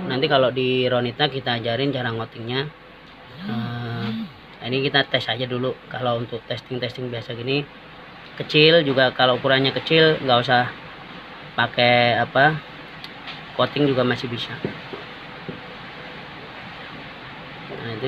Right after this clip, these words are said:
celup air dulu. Nah. Ya. Jadi, ini tadi yang dekalnya transparan. Nah, ini gelasnya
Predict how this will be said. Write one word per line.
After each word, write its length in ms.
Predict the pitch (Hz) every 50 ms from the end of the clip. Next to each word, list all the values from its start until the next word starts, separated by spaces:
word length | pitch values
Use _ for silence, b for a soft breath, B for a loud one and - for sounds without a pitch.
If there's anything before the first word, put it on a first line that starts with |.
| 127
celup 240 | - 127 127 120 -
air 240 | 120 127 127 120 117
dulu. 240 | 123 123 131 143 156
Nah. 4000 | - - - - - - - - - - - - - - - - - - - - - - - - - - - - - - - - - - - - - - - - - - - - - - - - - - - - - - - - - - - - - - - - - - - - - - - - - - - - - - - - -
Ya. 160 | 127 127 127 123 - - - - - - - - - - - - - - - - - - - - - - - - - - - - - - - - - - - - - - - - - - - - - - -
Jadi, 180 | 143 156 185
ini 160 | 185 196 196
tadi 240 | - 175 170 175 196
yang 320 | 196 185 185 185 180 175 170
dekalnya 480 | 165 160 160 - 156 156 165 180 185
transparan. 640 | 185 - 160 156 156 156 - 156 156 160 165 156 147
Nah, 220 | 143 131 131 135 147
ini 160 | 165 170 147
gelasnya 400 | 156 147 139 127 - 156 165 165